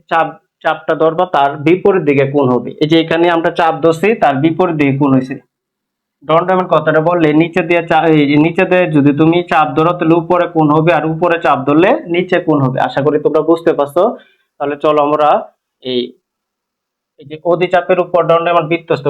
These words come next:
কোণগুলো, অধিচাপের উপর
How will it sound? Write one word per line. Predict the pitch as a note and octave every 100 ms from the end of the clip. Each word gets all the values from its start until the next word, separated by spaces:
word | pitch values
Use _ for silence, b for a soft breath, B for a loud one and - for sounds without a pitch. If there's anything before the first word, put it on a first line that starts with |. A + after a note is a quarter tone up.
| C#3
কোণগুলো, | D3+ C#3+ D3+ E3+ A3 - _ _ _ _ _ _ _ _ _ _ _ _ _ _ _
অধিচাপের | E3+ E3+ E3+ F3+ F3 F3
উপর | E3+ E3+